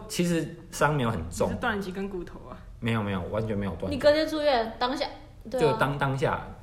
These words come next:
Speaker 1: 当下就，当下就走了。
Speaker 3: 哦，等你清醒了你就走了。
Speaker 1: 对。
Speaker 3: 哦。
Speaker 1: 可是，嗯，我，我先继续讲完好了。
Speaker 3: 嗯。
Speaker 1: 然后后来我朋友来，然后我在下一幕，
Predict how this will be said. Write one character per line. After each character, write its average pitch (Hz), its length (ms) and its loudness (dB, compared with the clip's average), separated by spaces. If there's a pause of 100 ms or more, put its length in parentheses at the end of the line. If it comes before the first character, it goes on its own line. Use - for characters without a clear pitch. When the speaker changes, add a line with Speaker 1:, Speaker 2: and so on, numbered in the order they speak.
(140)
Speaker 1:
当 139 160 2
下 143 100 -2
就， 127 100 -2 (420)
当 127 140 -2
下 127 120 -2
就 120 60 0
走 247 100 6
了。 - 20 4
Speaker 3:
哦， 233 80 -2
等 311 120 6
你 311 120 -2
清 294 240 -4
醒 254 160 -4
了 202 60 -4
你 196 100 -4
就 214 120 0
走 - 280 -6
了。 - 100 -10
Speaker 1:
对。 127 280 2 (360)
Speaker 3:
哦。 285 400 -8
Speaker 1:
可 165 120 6
是， 233 280 2 (960)
嗯， 147 200 -4 (240)
我， 131 180 -4
我 135 120 0
先 165 220 0
继 147 120 -4
续 151 100 0
讲 95 200 -6
完 87 140 -6
好 135 140 -4
了。 - 100 -10
Speaker 3:
嗯。 208 260 -8 (280)
Speaker 1:
然 147 80 0
后 208 360 4
后 202 140 4
来 156 60 10
我 117 100 8
朋 110 140 0
友 110 60 -2 (100)
来， - 180 -10 (240)
然 123 100 -4
后 139 40 4
我 135 40 2
在 131 120 6
下 131 220 0
一 104 40 -2
幕， 117 160 -4